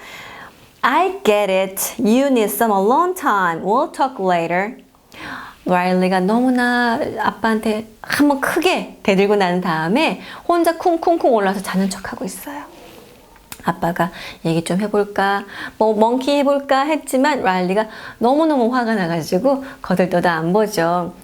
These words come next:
그랬더니 아빠가 굉장히 쿨하고 라일리를 진정으로 사랑하는 거예요. "Okay, you need some alone time. 너 혼자 있는 시간이 필요하구나." 하고 아빠가 이해해줘요.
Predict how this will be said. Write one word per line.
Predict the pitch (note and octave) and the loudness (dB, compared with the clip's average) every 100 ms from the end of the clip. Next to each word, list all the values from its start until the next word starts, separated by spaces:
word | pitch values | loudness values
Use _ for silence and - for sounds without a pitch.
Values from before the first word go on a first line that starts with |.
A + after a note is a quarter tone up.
| - | -12
그랬더니 | F#3 F3 | -8 -4
아빠가 | D#3+ D3+ - F#3 B3 C#4 | -4 -6 -6 -4 -2 -4
굉장히 | D4+ F4+ G4 G4 F4+ | -2 2 2 2 0
쿨하고 | - E4 D#4 B3+ B3 - - - | -2 -2 2 2 2 -2 -14 -4
라일리를 | E3 D#3+ E3 F3 F3+ | -2 0 0 0 0
진정으로 | - G#3 B3+ C4+ D4+ B3 | 2 6 6 4 2 0
사랑하는 | A#3+ D4 D4+ B3 F3 D#3+ | 0 0 0 2 0 0
거예요. | D#3 D#3 F#3 A#3+ F3+ - - - | 0 0 2 2 0 -8 -18 -4
"Okay, | F3+ F3+ - F3+ F#3 C#4+ - - - - | -2 -2 -2 2 2 2 0 -10 -10 0
you | G#3+ | 2
need | G#3 F#3 F3+ | 2 0 0
some | A3 - | -2 0
alone | F3+ A3 C#4+ D#4 | 2 2 2 2
time. | D#4 A3 E3 D#3 D#3+ - - - | 0 0 0 -2 -8 -12 -16 -2
너 | - | 0
혼자 | - F4 G#4 C5 | 2 4 4 4
있는 | A4+ C#4 | 4 2
시간이 | A#3 A3 G3+ F3+ E3 E3+ F#3 | 0 0 0 0 0 0 0
필요하구나." | F3+ D#4+ E4+ F4+ D4 C#4 A#3+ F3 E3 G3 F#3 - - - | 0 0 2 2 2 2 2 0 0 -2 -2 -6 -18 -12
하고 | F#3 F3+ | -6 -4
아빠가 | E3 - F3 | -4 -2 0
이해해줘요. | E3+ G3 C#4+ C#4+ C4+ E3+ D#3 D#3+ F#3 F3+ F3 | 2 4 4 2 0 0 0 0 0 0 -4